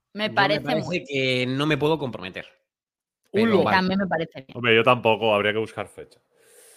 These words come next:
Speaker 1: Javier, a lo
Speaker 4: Pero ¿por
Speaker 1: mejor
Speaker 4: qué
Speaker 1: es una
Speaker 4: los,
Speaker 1: quedada íntima entre tú y yo y
Speaker 4: por,
Speaker 1: alguien.
Speaker 4: por,
Speaker 1: <laughs>
Speaker 3: Es una
Speaker 4: ¿por qué los
Speaker 3: propuesta.
Speaker 4: primeros tres? O sea, me
Speaker 3: No,
Speaker 4: explico.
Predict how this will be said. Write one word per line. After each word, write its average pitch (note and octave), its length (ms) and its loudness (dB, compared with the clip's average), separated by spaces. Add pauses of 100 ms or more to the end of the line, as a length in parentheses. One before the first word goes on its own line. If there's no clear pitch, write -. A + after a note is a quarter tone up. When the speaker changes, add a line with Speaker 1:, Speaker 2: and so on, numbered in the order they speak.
(360)
Speaker 1:
Javier, A3 380 2
a G3+ 80 6
lo G3+ 60 2
Speaker 4:
Pero G3 40 2
¿por - 100 0
Speaker 1:
mejor A#3 60 6
Speaker 4:
qué B3 60 6
Speaker 1:
es C4 60 4
una B3+ 100 6
Speaker 4:
los, B3 60 -4
Speaker 1:
quedada G#3+ 260 2
íntima F#3+ 400 -4
entre F#3 200 -6
tú A3+ 160 -2
y A3+ 100 -2
yo A3 200 2
y G3+ 60 4
Speaker 4:
por, F#3 80 4
Speaker 1:
alguien. F3 300 0
Speaker 4:
por, G#3+ 100 2
Speaker 1:
<laughs> G#3+ 560 -6
Speaker 3:
Es - 80 -16
una A3 160 2
Speaker 4:
¿por F#3+ 120 0
qué A#2+ 40 4
los A2 100 4
Speaker 3:
propuesta. C#3+ 220 2
Speaker 4:
primeros D#3 400 6
tres? G#2 540 2 (640)
O A#2 80 -14
sea, A2 180 0
me G2 60 0
Speaker 3:
No, G2 60 -6
Speaker 4:
explico. G#2+ 520 -12